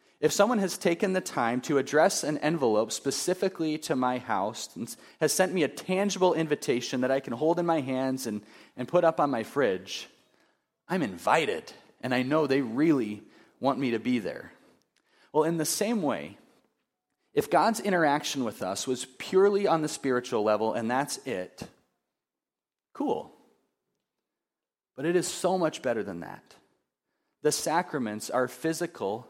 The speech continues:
tangible indications of God's desire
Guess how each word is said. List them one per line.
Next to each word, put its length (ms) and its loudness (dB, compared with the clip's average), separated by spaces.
tangible 640 2
indications 840 -4
of 280 -6
God's 480 -2
desire 920 -6